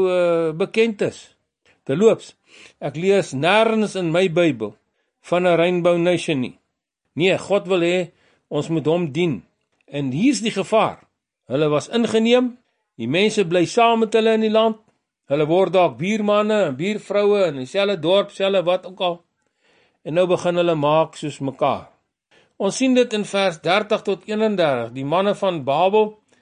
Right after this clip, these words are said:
het Sukkot Beno gemaak en die manne van Kut het Nergal gemaak. En so het elkeen nou maar sy ding gedoen. En, eh, die Serfafiete het hulle seuns vir Adrammelech en Amamelech, die gode van die Serfaim, in die vuur verbrand.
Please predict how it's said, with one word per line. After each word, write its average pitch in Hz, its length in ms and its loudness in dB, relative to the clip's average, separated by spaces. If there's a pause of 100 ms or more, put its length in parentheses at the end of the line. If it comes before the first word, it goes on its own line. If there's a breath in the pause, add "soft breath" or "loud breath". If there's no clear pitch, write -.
(300)
het 139 160 -8
Sukkot 202 400 -2
Beno 196 260 2
gemaak 208 640 0
en 113 80 -8
die 113 80 -10
manne 185 240 0
van 185 200 -4
Kut 202 200 -4
het 165 160 -8
Nergal 190 540 0
gemaak. 202 500 -2 (400 soft breath)
En 127 160 -12
so 214 160 -2
het 214 80 -6
elkeen 208 420 -4
nou 202 140 -2
maar 185 140 -2
sy 180 160 -6
ding 208 220 0
gedoen. 196 420 -2 (500)
En, 165 300 0
eh, 151 280 2
die 147 140 -6
Serfafiete 202 720 -2
het 202 80 -6
hulle 180 160 -2
seuns 202 320 -6
vir 185 160 -6
Adrammelech 170 480 -2
en 180 160 -6
Amamelech, 185 560 -4
die 151 100 -10
gode 180 340 -4
van 175 220 -6
die 156 280 -8
Serfaim, 170 560 -8 (520 soft breath)
in 160 140 -6
die 165 160 -2
vuur 170 340 -4
verbrand. 131 460 -4